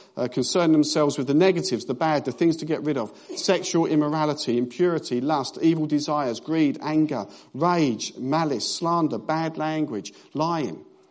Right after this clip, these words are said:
All these things you could say, "Yeah, that's right. We didn't really want to go down that road." And then we asked the question, "Why then? What's instead of that? What do,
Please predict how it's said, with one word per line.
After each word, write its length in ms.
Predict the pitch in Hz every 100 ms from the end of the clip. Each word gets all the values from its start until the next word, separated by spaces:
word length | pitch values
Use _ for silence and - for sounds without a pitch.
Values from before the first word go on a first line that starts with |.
| _
All 120 | 131
these 160 | 180 160
things 260 | 156 160 165
you 80 |
could 140 | 160 160
say, 160 | 202
"Yeah, 200 | 208 277
that's 240 | 175 175 -
right. 160 | 254
We 180 | 117 156
didn't 180 | 147 143
really 300 | 151 151 123
want 180 | 113 104
to 180 | 92 - - -
go 160 | 127
down 260 | 120 123 120
that 180 | 120 117
road." 280 | 185 143 120
And 100 | 160
then 380 | 160 160 - -
we 100 | 170
asked 200 | 156 -
the 80 |
question, 400 | - 185 - 170
"Why 260 | 180 202 214
then? 300 | 131 107 147
What's 240 | 185 180
instead 420 | 165 151 - 220 180
of 200 | 110 113
that? 260 | 110 -
What 180 | 170 165
do, 140 | 165